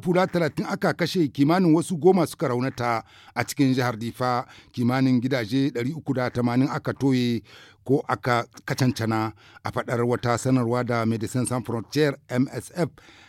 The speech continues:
M S F ta bayyana. Wato,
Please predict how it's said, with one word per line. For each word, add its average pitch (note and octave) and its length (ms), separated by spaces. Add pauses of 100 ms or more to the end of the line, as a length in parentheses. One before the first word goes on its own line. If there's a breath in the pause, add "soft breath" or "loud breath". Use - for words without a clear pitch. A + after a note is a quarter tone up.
(120 loud breath)
M C#3 180 (160)
S C3 300
F F3+ 320
ta B2+ 120
bayyana. A#2 580 (560 soft breath)
Wato, G#2+ 480